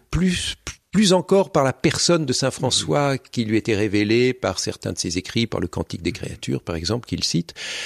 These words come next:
Speaker 1: Et puis, outre saint François, on peut mentionner saint Jean, saint Jean l'évangéliste, qui, euh, était pour lui un auteur très, très important. D'ailleurs, à la veille d'e-, d'être tué, enfin, d'après ce qu'il croyait, il ne l'a pas été, en quarante-quatre,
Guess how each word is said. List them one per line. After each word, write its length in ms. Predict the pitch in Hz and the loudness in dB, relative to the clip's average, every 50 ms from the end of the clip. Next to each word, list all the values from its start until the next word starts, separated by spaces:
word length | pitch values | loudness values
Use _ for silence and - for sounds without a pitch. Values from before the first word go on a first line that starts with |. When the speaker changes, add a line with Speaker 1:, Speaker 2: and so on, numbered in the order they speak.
| - - - - - - | -10 -12 -14 -16 -8 -2
Speaker 1:
Et 160 | - 101 92 | 0 0 0
puis, 420 | - - - 101 104 107 104 104 | 0 -2 -2 0 2 2 2 2
outre 340 | 104 - 131 120 - - 117 | 2 2 0 0 2 2 2
saint 200 | - - 113 95 | 2 2 0 -2
François, 360 | - - 101 - - - 117 110 | 0 0 -2 0 2 2 2 2
on 60 | 101 | 0
peut 320 | - - 101 92 90 92 | -2 -2 -2 -2 0 -2
mentionner 560 | 90 92 95 92 87 - - 98 87 90 92 90 | -2 -4 -4 -2 -2 -2 -2 -2 -2 -2 -2 -2
saint 200 | - - 104 104 | -2 -2 -2 -2
Jean, 280 | 95 101 151 175 175 147 | 0 0 0 -2 -2 -4
saint 200 | - - 117 - | -6 -6 -6 -4
Jean 180 | - 110 104 | -2 -2 0
l'évangéliste, 800 | 95 95 90 90 92 90 - 104 98 127 165 185 170 - - - 98 90 87 - _ _ | 0 0 0 -2 -2 -2 -2 -2 -2 0 0 0 0 -2 -2 0 0 0 -2 -4 _ _
qui, 360 | - - 98 95 92 95 90 | -10 -8 -6 -4 -2 0 0
euh, 200 | 85 82 80 80 - - - - - - | 0 0 -2 -4 -6 -10 -16 -20 -16 -14
était 180 | - - - - | -14 -10 -10 -10
pour 200 | - - 87 85 | -6 -4 -2 0
lui 120 | 95 98 | 0 0
un 100 | 87 87 | 0 0
auteur 400 | 90 82 - - 101 92 90 - | 0 -2 -2 0 0 0 0 -2
très, 280 | - - - 98 92 87 | -6 -8 -6 -6 -6 -6
très 240 | - - 104 85 92 | -4 -4 -2 -2 -2
important. 400 | 87 - - 90 - 170 175 147 | -2 -2 -4 -2 0 0 0 2
D'ailleurs, 260 | 127 110 110 107 104 | 4 4 4 4 4
à 40 | 98 | 2
la 100 | 92 87 | 0 2
veille 240 | 95 107 110 107 95 | 2 2 0 0 0
d'e-, 200 | 101 - - - 120 - - - - - 71 73 - - | -4 -6 -6 -8 -12 -16 -16 -16 -14 -14 -16 -16 -10 -8
d'être 260 | 98 87 - - 87 | -8 -6 -4 -4 -6
tué, 300 | - - 104 117 139 135 | -4 -2 -2 0 0 0
enfin, 180 | 95 - - 101 | -2 -4 -6 -4
d'après 280 | 90 85 - - 101 90 | -4 -6 -4 -2 -4 -4
ce 80 | - | -4
qu'il 180 | - - 92 - | -4 -6 -8 -6
croyait, 320 | - - 90 98 127 147 | -4 -4 -2 0 0 0
il 140 | 135 101 92 | 0 -2 -4
ne 60 | - | -4
l'a 100 | 85 82 | -4 -4
pas 180 | - - 80 80 | -2 -2 -4 -4
été, 320 | 87 80 - 156 160 156 - - - - - - | -4 -2 0 0 0 0 -2 -8 -12 -14 -10 -10
en 80 | 101 | -8
quarante-quatre, 520 | - - 92 87 - - 143 160 - - | -2 0 -2 -2 0 0 0 0 0 -2